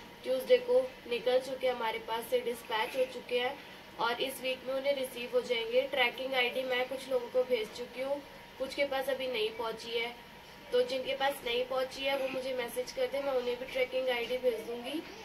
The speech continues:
तो शुरू करते हैं आज का vlog। तो शुरू करते हैं आज के पहले print के साथ और पहले मैं आप लोगों के साथ cambric cotton shear करूँगी। और ये जो प-, पहला color है वो जाएगा navy blue color का,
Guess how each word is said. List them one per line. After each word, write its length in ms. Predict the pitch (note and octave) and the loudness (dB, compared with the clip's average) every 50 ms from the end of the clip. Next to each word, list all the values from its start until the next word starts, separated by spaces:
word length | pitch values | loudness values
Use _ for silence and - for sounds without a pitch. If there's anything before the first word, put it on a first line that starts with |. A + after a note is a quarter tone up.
| E4+ - F3+ - | -12 -10 -8 -4
तो 100 | - A#3 B3 | -2 -2 -2
शुरू 240 | - C4+ B3 A#3 | 0 -2 -2 -2
करते 280 | A3 - G3+ F#3+ - G#3 | -2 -2 -4 -4 -2 -4
हैं 60 | G3+ | -4
आज 120 | G3 G3 - | -4 -4 -6
का 120 | - G#3 | -6 -6
vlog। 280 | F#3+ F#3+ F#3 F3 E3+ E3+ - - - _ - - - - - - - - - - - - | -6 -4 -6 -6 -6 -8 -12 -14 -20 _ -20 -18 -14 -14 -14 -14 -16 -20 -20 -6 -2 0
तो 80 | A#3 | 0
शुरू 300 | A3+ - C4 B3 A#3 B3+ | 2 4 4 6 6 6
करते 340 | B3 C4 C4 B3 B3 - C4 | 8 8 8 8 8 8 10
हैं 60 | B3+ | 10
आज 220 | A#3 A3+ A#3 - - | 10 10 8 6 4
के 120 | - B3 | 2 2
पहले 380 | B3 - A#3+ A3 G#3+ G#3 A3 A3 | 4 8 8 8 10 10 8 6
print 380 | A3 - B3 A#3+ A#3 A#3+ A3+ | 8 8 8 8 8 6 4
के 160 | - - C4 | 4 4 4
साथ 300 | A#3+ - C4 A#3 A#3+ B3 B3 - - | 6 8 8 10 10 8 8 6 6
और 180 | G#3+ G#3+ A3 | 6 8 6
पहले 380 | A3 - - A3 G#3+ G#3+ A3 A3+ | 6 6 6 6 8 8 8 8
मैं 140 | A#3 A#3 A3+ | 8 6 6
आप 220 | A3 A3 A3 - | 4 4 4 4
लोगों 240 | A#3 A#3 G#3+ A#3 A#3 | 4 6 6 6 6
के 140 | A3 A#3+ B3 | 8 6 6
साथ 200 | - B3 A#3 A#3+ - - - | 8 8 6 6 4 2 4
cambric 400 | - A3 G#3 G#3+ G#3+ A#3 A3+ - | 6 6 6 6 6 4 4 6
cotton 360 | - A3 G3+ - - A3 A3+ | 6 6 6 6 4 4 4
shear 320 | G#3+ - A#3+ A#3+ A3+ A3 G#3+ | 6 8 8 8 8 8 8
करूँगी। 540 | - A3+ G#3 G3 G#3 G#3+ G3+ A#3 C4 D4+ - - - - - - - - - - | 6 4 4 6 4 4 6 6 6 6 4 0 -8 -12 -12 -14 -16 -10 0 4
और 240 | - F#3+ G3 G3 G3 | 8 8 10 10 10
ये 340 | G#3 G#3 G3+ G#3+ A3+ A#3 A#3 | 8 8 6 6 8 6 8
जो 180 | G3+ A#3+ B3 | 8 8 6
प-, 180 | A#3+ - - - | 6 4 0 -6
पहला 540 | F3+ - - A#3+ A#3 A3 G#3+ G#3 G#3 G#3+ A3 | -6 0 6 6 8 10 10 10 8 8 6
color 440 | G#3+ - G#3+ F#3+ G3 G#3 G#3+ G#3+ | 6 6 8 8 10 10 10 10
है 100 | A3 A3+ | 10 8
वो 220 | A3+ G#3+ A3 A3+ A3 | 6 8 8 8 8
जाएगा 360 | G#3 A#3 A3 G#3+ G#3 A3 A3 | 10 10 10 10 10 10 8
navy 340 | A3+ A3+ G#3+ G#3 F3+ G#3 G#3+ | 10 10 8 8 8 8 6
blue 240 | F#3+ G3+ A3 G#3+ G#3 | 6 8 8 8 8
color 340 | - G#3+ G#3+ G#3 G#3 G3+ | 8 8 8 8 8 6
का, 280 | G3+ - A#3+ A#3+ C#4 D#4 | 6 6 6 6 6 4